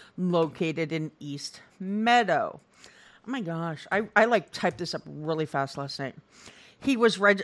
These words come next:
a registered nurse on their burn unit. Um, he only remained there for approximately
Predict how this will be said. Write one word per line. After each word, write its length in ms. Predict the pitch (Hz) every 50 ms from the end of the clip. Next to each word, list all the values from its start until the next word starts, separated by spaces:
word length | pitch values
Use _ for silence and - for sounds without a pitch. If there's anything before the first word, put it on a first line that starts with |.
| - -
a 80 | 196 196
registered 540 | 170 185 190 190 233 226 - - 320 349 262
nurse 340 | 220 175 175 180 185 - - -
on 140 | 196 190 202
their 100 | 220 240
burn 440 | 240 202 - 269 277 294 294 247 208
unit. 340 | 156 135 120 - - - _ _ _ - -
Um, 380 | 190 180 175 170 165 165 165 160
he 160 | 180 220 208
only 200 | 202 214 233 254
remained 380 | 262 269 254 240 240 240 220
there 120 | 202 185 185
for 140 | - - 208
approximately 680 | 180 - - 185 180 - - 208 180 - 185 175 151